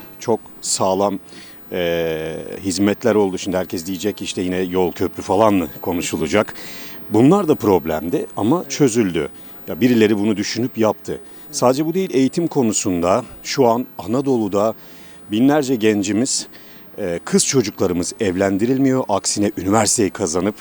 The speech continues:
e, bilinçlenip bir sonraki toplumlara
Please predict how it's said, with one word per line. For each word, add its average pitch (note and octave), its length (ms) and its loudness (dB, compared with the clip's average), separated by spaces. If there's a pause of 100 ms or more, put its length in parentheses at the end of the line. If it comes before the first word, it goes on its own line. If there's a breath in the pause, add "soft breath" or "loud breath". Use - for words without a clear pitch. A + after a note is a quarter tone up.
(520 loud breath)
e, E2 500 -2 (180)
bilinçlenip A#2 640 4 (540 loud breath)
bir E3+ 160 6
sonraki A2 460 2
toplumlara G#2 680 0